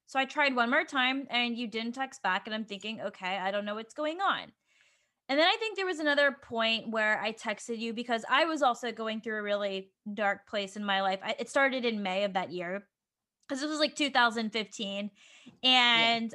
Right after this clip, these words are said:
Speaker 1: I had gotten rejected from the grad school program that I reapplied to. And that put me in a very dark,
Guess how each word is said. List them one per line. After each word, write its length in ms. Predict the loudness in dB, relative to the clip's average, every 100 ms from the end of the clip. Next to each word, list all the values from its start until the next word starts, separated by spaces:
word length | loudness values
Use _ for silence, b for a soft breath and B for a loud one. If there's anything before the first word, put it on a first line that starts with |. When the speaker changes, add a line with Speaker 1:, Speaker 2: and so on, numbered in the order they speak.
| 2
Speaker 1:
I 180 | 4 6
had 220 | 4 2
gotten 260 | 4 4 2
rejected 500 | 0 2 0 -2 -2
from 200 | 0 0
the 60 | 0
grad 240 | 0 0
school 180 | -4 -8
program 440 | 0 2 4 2 4
that 220 | 2 4
I 140 | 2
reapplied 640 | 2 0 0 0 -2 -2 -6
to. 360 | -2 0 0 -2 b b b _
And 520 | 2 4 4 4 2 -2 -8 -2
that 340 | 4 4 4
put 200 | 0 0
me 100 | 2
in 40 | 0
a 40 | 0
very 260 | 2 2
dark, 400 | 0 4 6 4